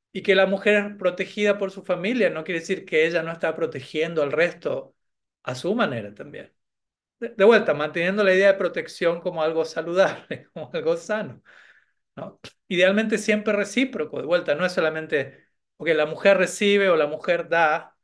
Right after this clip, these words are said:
eh, idealmente es recíproco, ¿no?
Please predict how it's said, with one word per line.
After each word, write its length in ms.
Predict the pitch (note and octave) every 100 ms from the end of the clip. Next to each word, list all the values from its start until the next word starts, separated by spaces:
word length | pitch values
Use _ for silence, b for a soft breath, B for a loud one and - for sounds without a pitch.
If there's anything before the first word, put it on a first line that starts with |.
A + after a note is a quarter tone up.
| _ _ _ _ _ -
eh, 300 | D3 D3 _ _ _ -
idealmente 600 | E3 F#3 F#3 G#3 G#3+ G#3+
es 60 | G#3
recíproco, 680 | G#3 A#3+ B3 G#3+ - - _ _ _ _ _ _ _ _ - A#2+ -
¿no? 260 | D3+ F3